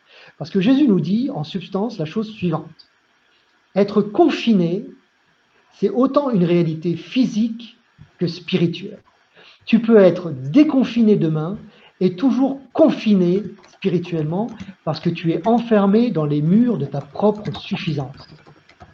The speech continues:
incapable de dire merci à n'importe qui. Et Jésus nous montre que la vraie Pâque, c'est d'être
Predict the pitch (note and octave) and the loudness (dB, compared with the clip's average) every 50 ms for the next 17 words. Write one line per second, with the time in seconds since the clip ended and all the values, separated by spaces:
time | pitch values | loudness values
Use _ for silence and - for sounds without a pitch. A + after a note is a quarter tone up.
0 | - - B3 C4 C4 C4 A3 G#3 G#3 G#3 G#3 A3 A3 G#3 G3 F3+ D#3 C3+ D3 D3 | -2 2 4 4 4 6 4 2 4 4 4 4 4 2 2 0 -2 -2 -4 -4
1 | C3+ E3+ F#3 F3 D3+ D3+ E3+ E3+ E3 - - F3+ F#3 - - - C#3 C#3+ D#3 D#3 | -4 -4 -4 -2 -2 -4 -4 -4 -6 -8 -8 -8 -8 -8 -8 -10 -8 -8 -8 -8
2 | E3 D3+ - F#3 F#3 - - - - - - - - - - _ _ _ _ _ | -8 -12 -12 -14 -16 -16 -18 -20 -20 -20 -18 -18 -16 -18 -18 _ _ _ _ _
3 | _ - _ - - - D3+ - D#3 F3 E3+ D#3 G#3+ A#3 B3+ D4+ C#4 G#3+ F#3+ G3+ | _ -20 _ -20 -20 -20 -18 -8 -2 0 2 2 4 4 4 4 6 6 4 4
4 | C#4 E4 F4 - - F#3 F3 - F3 D#3+ D#3+ D#3+ D3+ - A#3 B3 A#3+ - F#3 F#3 | 4 2 0 -2 -2 -4 -4 -2 -2 -2 -2 -2 -4 -2 -2 -2 -2 0 -2 -2
5 | B3 C#4 - - - _ _ _ _ _ _ _ - F3+ F3+ F3+ F3 | -4 -6 -10 -16 -20 _ _ _ _ _ _ _ -4 -2 -2 -2 -4